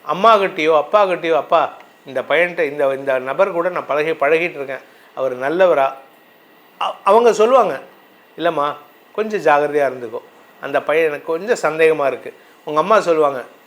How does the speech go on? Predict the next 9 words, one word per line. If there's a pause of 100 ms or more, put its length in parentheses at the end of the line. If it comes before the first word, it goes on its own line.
"வேண்டாண்டா, (480)
அந்த
பையன்
வேண்டாம்,
அந்த
பொண்ணு
வேண்டாம், (1300)
அந்த
பொண்ணு